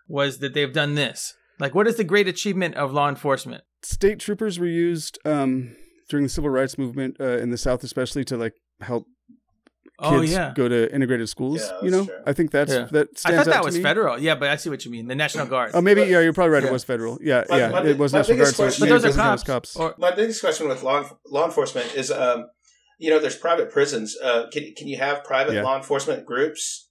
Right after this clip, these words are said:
Speaker 3: Say, for instance, if I had, like, twelve guys in Ukiah that wanted to, you know, start the law enforcement, and I don't know if you guys know this,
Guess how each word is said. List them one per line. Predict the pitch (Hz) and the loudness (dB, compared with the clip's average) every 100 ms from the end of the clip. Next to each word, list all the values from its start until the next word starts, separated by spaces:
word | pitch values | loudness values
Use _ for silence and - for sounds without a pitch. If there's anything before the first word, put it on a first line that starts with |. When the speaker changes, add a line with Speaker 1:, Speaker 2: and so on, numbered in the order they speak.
| _ | _
Speaker 3:
Say, | - 156 151 | 0 0 2
for | 151 | 0
instance, | 139 139 123 - | 0 -6 -10 -10
if | 127 | -4
I | 139 | 0
had, | 139 127 | 0 0
like, | 117 - - | -2 -6 -6
twelve | 143 131 127 | 0 0 0
guys | 123 110 110 107 | 0 0 -2 -4
in | - 113 | -8 -12
Ukiah | 110 - 113 110 110 | -14 -6 -2 0 -2
that | 110 110 | -6 -6
wanted | 117 107 | -6 -6
to, | 104 - 107 | -10 -14 _
you | 117 107 | -14 -12
know, | 98 | -12
start | - 117 107 107 | -6 -2 -2 -4
the | 113 | -8
law | 107 107 | -6 -6
enforcement, | 104 113 104 113 | -6 -8 -8 -8
and | 120 | -4
I | 120 | -2
don't | 117 | -2
know | |
if | 107 | -4
you | 113 | -2
guys | 98 110 | -2 -2
know | 107 | -4
this, | 101 - | -6 -12